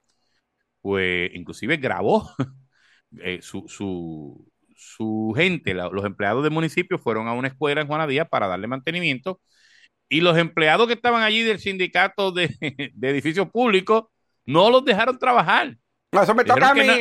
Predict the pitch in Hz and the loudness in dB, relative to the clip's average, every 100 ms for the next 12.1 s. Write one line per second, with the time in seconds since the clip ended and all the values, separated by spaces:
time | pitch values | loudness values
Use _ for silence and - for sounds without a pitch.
0 | 214 220 254 254 254 262 240 240 214 226 | 0 2 4 4 4 4 4 2 2 4
1 | 233 233 233 226 - 226 - - 185 151 | 6 6 6 2 2 2 2 -2 -2 4
2 | 208 170 156 - 165 147 143 156 151 135 | 6 6 4 4 4 4 2 2 4 6
3 | 135 147 117 127 127 - 120 107 98 - | 6 6 2 -2 0 0 2 0 -2 -8
4 | - - - 147 202 269 - 185 135 135 | -20 -20 -2 2 4 2 0 2 4 4
5 | 135 135 135 135 117 123 147 117 104 107 | 4 4 2 2 2 2 2 0 -4 -2
6 | 117 117 _ 113 110 95 69 50 50 - | -2 -2 _ -2 2 2 0 -2 -8 -12
7 | _ _ _ - 62 65 67 - - - | _ _ _ -12 -10 -6 -4 -4 -2 -2
8 | - - - - 175 175 - - 180 180 | -4 -6 -6 -2 0 -2 -4 -2 0 0
9 | 165 220 220 - 127 139 147 131 135 127 | 0 0 -4 -4 -6 -2 -2 -2 0 0
10 | 110 - _ _ _ 104 123 196 220 208 | -2 -10 _ _ _ -6 0 0 2 0
11 | 175 127 120 117 110 104 98 92 90 95 | 0 -4 -2 0 0 -2 -4 -6 -10 -16